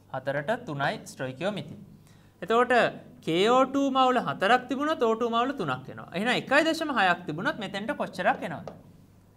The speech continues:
මේ වගේ ගාණක් ඔබට සරලව උත්තරේ ලබා ගන්න පුළුවන් මෙහෙම. කේ ඕ ටූ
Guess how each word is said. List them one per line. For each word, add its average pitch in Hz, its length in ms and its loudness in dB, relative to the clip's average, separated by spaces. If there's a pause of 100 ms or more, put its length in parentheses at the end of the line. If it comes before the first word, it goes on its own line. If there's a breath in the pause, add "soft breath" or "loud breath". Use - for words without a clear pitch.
(300 soft breath)
මේ 214 140 2
වගේ 269 240 0
ගාණක් 214 380 2
ඔබට 220 220 -2
සරලව 202 400 2
උත්තරේ 208 420 -2
ලබා 165 260 4
ගන්න 214 220 -4
පුළුවන් 208 260 0
මෙහෙම. 170 240 -4 (460 loud breath)
කේ 185 320 -2
ඕ 220 220 2
ටූ 254 300 -4